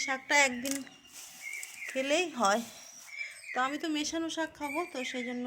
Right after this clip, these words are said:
সব তুলে নিয়েছি। এই যে দেখো কতগুলো শাক, হ্যাঁ,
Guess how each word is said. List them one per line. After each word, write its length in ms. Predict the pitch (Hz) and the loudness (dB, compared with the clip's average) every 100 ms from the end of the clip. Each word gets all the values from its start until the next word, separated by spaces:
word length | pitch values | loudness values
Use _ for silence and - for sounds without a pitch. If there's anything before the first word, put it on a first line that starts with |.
| 247 | -4
সব 100 | 240 233 | -6 -8
তুলে 180 | 240 240 247 | -6 -4 -2
নিয়েছি। 320 | 254 247 - 320 - - - - - _ - - | -2 -4 -6 -6 -8 -8 -10 -12 -20 _ -12 -4
এই 60 | 269 | -2
যে 60 | 269 | 0
দেখো 200 | 262 277 285 269 269 262 269 247 | 0 0 -2 2 4 4 4 6
কতগুলো 420 | 254 294 277 311 285 | 6 4 4 4 6
শাক, 220 | 285 254 262 - - - | 8 8 6 0 -2 2
হ্যাঁ, 240 | 285 339 | 6 6